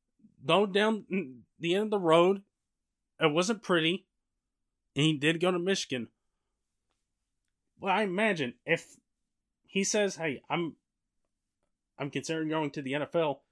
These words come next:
I gotta imagine he's gotta be at the top of your hot board as far as guys you wanna bring in to be the next head coach. If you're the Bears and if you're looking on to moving on from Nagy. If you're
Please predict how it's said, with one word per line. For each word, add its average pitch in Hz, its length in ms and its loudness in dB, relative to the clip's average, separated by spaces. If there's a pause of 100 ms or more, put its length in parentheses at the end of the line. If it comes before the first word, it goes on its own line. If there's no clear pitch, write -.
(840)
I 233 80 -4
gotta 277 220 6
imagine 165 340 0
he's 185 120 -4
gotta 202 180 0
be 165 120 -2
at 113 160 -6
the 160 280 -8
top 196 260 -2
of 160 60 -8
your 120 180 -4 (300)
hot 190 320 0
board 107 340 -6 (400)
as 123 80 -10
far 170 200 -2
as 123 100 -6
guys 160 300 2
you 170 100 -4
wanna 165 240 -4
bring 147 260 -4
in 147 180 -6
to 113 60 -16
be 143 140 -4
the 131 100 -8
next 131 240 -4
head 131 160 -4
coach. - 420 -6 (560)
If - 140 -8
you're 170 100 2
the 151 100 -4
Bears 160 380 2
and 139 80 -4
if 135 60 -6
you're 147 100 -4
looking 151 280 -2
on 147 140 0
to 127 60 -4
moving 151 260 -2
on 143 140 0
from 139 160 -6
Nagy. 117 380 -2 (2000)
If 156 280 0 (180)
you're 147 720 0